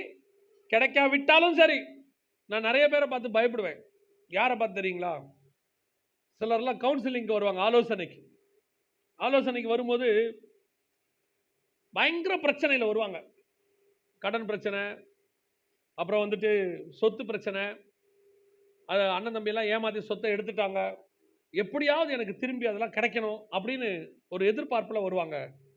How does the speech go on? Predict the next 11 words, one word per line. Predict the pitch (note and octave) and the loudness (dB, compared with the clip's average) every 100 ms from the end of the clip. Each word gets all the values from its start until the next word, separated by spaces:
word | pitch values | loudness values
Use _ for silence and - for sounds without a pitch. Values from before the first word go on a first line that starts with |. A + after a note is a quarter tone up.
| _ _ _ _ - | _ _ _ _ -8
எனக்கு | G3 A#3 A3 G#3+ F3+ G#3 A3 | -6 -4 -2 0 0 -4 -4
அவங்கள | F#3+ G3+ | -4 -2
பார்த்தோன்னே | G3+ G#3 G#3+ G#3+ | -2 -4 -4 -6
ஒரு | E3 | -4
பயம் | D#3+ F3 | -6 -6
வந்துரும். | D#3+ C#3 A#2+ C#3 - _ _ _ _ _ | -8 -12 -14 -18 -20 _ _ _ _ _
ஏன்னா, | E3+ G3+ G3+ G3+ D#3 F3 G3 _ _ _ _ _ _ | -4 -4 -2 -6 -8 -10 -14 _ _ _ _ _ _
நம்ம | E3+ F#3+ | -10 -6
ஆண்டவரை | F3+ A#3 A3 G3 | -6 -4 -4 -4
பத்தி | F3 F#3 | -6 -10
தெரியும். | F3+ F#3+ F#3+ - | -6 -6 -6 -12